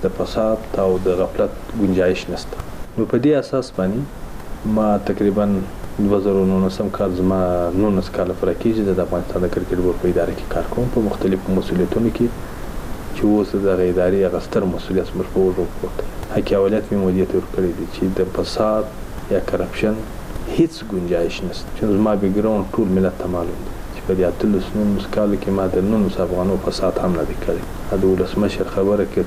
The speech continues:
څوک څه ثبوت او شواهد لري، دا ګز دی میدان. نو بل هیڅ چاته به مې اجازه ورنه. فسادګر یا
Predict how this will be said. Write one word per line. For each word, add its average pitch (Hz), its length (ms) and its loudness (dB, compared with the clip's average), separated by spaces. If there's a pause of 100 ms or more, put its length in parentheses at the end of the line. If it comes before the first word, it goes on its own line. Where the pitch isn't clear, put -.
څوک 101 300 0
څه - 160 -2
ثبوت 101 400 0
او 92 100 -2
شواهد 98 440 2
لري، 101 200 2
دا 92 140 4 (100)
ګز 87 220 0
دی 85 100 4 (120)
میدان. 85 360 -4 (640)
نو 104 160 4
بل 120 200 2
هیڅ 120 160 -2
چاته 95 200 0
به 92 140 0
مې 87 100 -4
اجازه 85 320 -4
ورنه. - 240 -8 (220)
فسادګر 101 560 0 (160)
یا 104 80 4